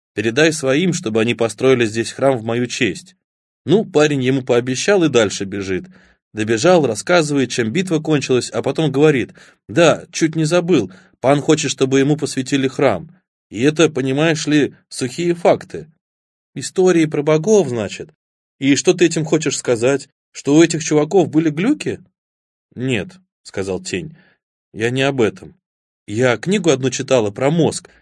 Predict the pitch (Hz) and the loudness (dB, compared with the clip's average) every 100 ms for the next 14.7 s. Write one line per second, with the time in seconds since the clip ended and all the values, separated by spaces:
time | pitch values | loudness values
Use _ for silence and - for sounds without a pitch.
0 | _ - 110 113 110 113 131 - 127 - | _ -6 -2 2 2 2 -2 -2 -6 -4
1 | 110 107 117 123 - 101 90 - - _ | -2 0 -2 -2 -2 -2 -4 -12 -20 _
2 | _ 107 131 147 139 139 160 156 131 127 | _ -2 0 2 0 0 -2 -2 -6 -4
3 | 190 190 160 127 123 117 - - _ - | 0 0 -2 -2 2 2 0 -8 _ 0
4 | 170 190 - 107 - 107 110 98 95 101 | 2 2 -2 -4 -4 -2 0 -2 -4 -8
5 | 104 123 120 95 80 - _ _ _ 143 | -4 -2 0 -2 -6 -18 _ _ _ 0
6 | 156 139 123 139 202 196 110 - - _ | 0 0 -2 -2 -2 -2 -2 -6 -16 _
7 | - - 117 104 165 156 127 - 160 156 | -20 -6 -4 -4 -4 -2 -2 0 0 0
8 | 175 131 - 147 160 156 127 139 117 107 | -8 -6 0 0 2 0 0 0 -2 0
9 | 175 165 - - _ 107 117 120 165 156 | 2 2 -4 -20 _ -4 -4 0 0 2
10 | 127 123 127 127 156 123 135 165 143 135 | 0 0 -2 0 0 0 0 0 -2 -6
11 | - 131 175 165 - - _ _ _ 95 | -4 -4 -2 -4 -4 -12 _ _ _ -4
12 | 101 165 165 135 127 156 123 113 185 202 | 2 2 2 -2 0 0 -2 -2 0 2
13 | 135 98 - 101 113 - 113 135 151 131 | 2 0 -4 -4 -4 -4 -2 2 2 2
14 | 120 120 123 151 143 127 | -2 -6 -2 0 2 0